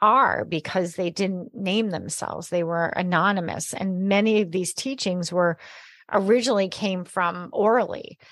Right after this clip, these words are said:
So then they were, you know, they were transcribed and put into the teachings. And really the first book on the laws wasn't written until nineteen oh eight, but they've been around for thousands of years. So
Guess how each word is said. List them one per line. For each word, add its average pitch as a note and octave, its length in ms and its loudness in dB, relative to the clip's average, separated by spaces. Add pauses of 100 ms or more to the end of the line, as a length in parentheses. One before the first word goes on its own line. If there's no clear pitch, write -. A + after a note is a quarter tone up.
(140)
So F#3 800 2
then F#3+ 220 0
they F3+ 140 0
were, F3+ 460 0 (420)
you G3+ 120 -4
know, F3+ 180 -4
they F#3+ 160 -4
were - 220 -8 (140)
transcribed F#3 1040 2
and E3+ 180 -8
put F#3+ 180 -4
into F3 540 -4
the - 140 -16 (100)
teachings. F#3+ 640 -4
And F3 320 -8
really C#4 240 2
the F3+ 100 -2
first - 380 0
book C#4+ 240 0
on F#3 160 0
the E3+ 80 0
laws B3 400 2
wasn't - 300 -6
written G3+ 280 -2
until E3+ 280 -8
nineteen F3 420 -6
oh D3 140 -6
eight, - 420 -6 (760)
but F#3 140 0
they've G3+ 160 2
been F3 140 0
around F#3 480 2
for F3+ 140 -6
thousands E3+ 540 -4
of D#3 200 -8
years. C4 360 0
So F#3+ 300 2